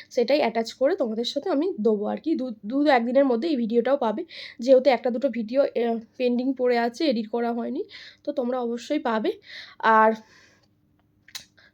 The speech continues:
সকাল থেকে তো সেরকম ভিডিও করিনি। আর তোমাদের দাদাভাইয়ের সাথে কাল থেকে আমি কোনো কথাও বলিনি, একটু রাগারাগি মুডেই চলছে। জানি বেশিক্ষণ এই রাগটা ধরে রাখতে পারবো না হয়তো আমি, তবু আমার খুব অভিমান হয়েছে এবারে।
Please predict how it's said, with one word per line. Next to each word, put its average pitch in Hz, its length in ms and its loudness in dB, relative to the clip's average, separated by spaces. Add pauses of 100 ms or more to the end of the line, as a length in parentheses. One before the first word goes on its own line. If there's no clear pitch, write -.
(120)
সকাল 240 300 0
থেকে 247 160 2
তো 269 120 0
সেরকম 269 320 2
ভিডিও 254 220 -2
করিনি। 294 200 0
আর 247 180 2
তোমাদের 240 240 -2
দাদাভাইয়ের 233 400 0
সাথে 277 140 0 (480)
কাল 233 220 6
থেকে 254 180 -2
আমি 269 140 4
কোনো 269 200 2
কথাও 262 420 2
বলিনি, 254 440 6 (120)
একটু - 240 -2
রাগারাগি 240 460 4
মুডেই 262 280 2
চলছে। 247 340 -2 (420)
জানি 247 240 2
বেশিক্ষণ 320 500 2
এই 302 120 6
রাগটা 262 300 6 (200)
ধরে 247 200 4
রাখতে 262 300 2
পারবো 247 320 4
না 269 100 2
হয়তো 247 300 2
আমি, 254 240 0 (840)
তবু 311 220 2
আমার 302 260 4
খুব 370 220 6
অভিমান 262 400 8
হয়েছে 247 260 0
এবারে। 214 260 0